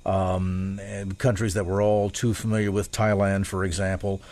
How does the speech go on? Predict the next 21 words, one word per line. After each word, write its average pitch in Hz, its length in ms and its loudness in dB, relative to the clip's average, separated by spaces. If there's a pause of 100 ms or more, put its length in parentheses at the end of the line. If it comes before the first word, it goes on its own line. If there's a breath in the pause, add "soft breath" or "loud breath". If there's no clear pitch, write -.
(280 loud breath)
A-, 127 160 -2
and 143 140 6
as 135 220 4
this 131 160 4
sex - 340 2
trafficking 131 640 2
trade 127 560 4
is, 113 300 0
is 113 260 -2
growing 113 480 2
and 101 140 0
developing, 95 760 2 (340 loud breath)
um, 101 360 2 (180)
talk 190 280 4
to 151 120 4
us 135 140 2
a 127 60 2
bit 123 200 4
about, 110 460 6 (260)
number 127 480 2
one, 110 340 4